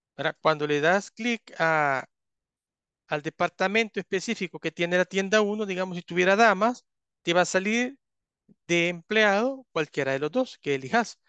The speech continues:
Entonces, una lista te predispone a otra y, y la otra te predispone a la siguiente.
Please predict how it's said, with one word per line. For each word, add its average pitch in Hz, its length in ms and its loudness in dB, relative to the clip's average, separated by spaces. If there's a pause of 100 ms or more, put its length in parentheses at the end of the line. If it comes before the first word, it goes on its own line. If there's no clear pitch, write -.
(140)
Entonces, 196 400 -2
una 220 240 2
lista 262 580 2 (500)
te 185 120 0
predispone 175 720 -2
a 190 140 4
otra 233 420 2
y, 180 140 -6
y 170 220 -6
la 156 160 2
otra 190 240 0
te - 120 -10
predispone 147 500 -6
a 151 40 -2
la 147 80 -2
siguiente. 233 460 -2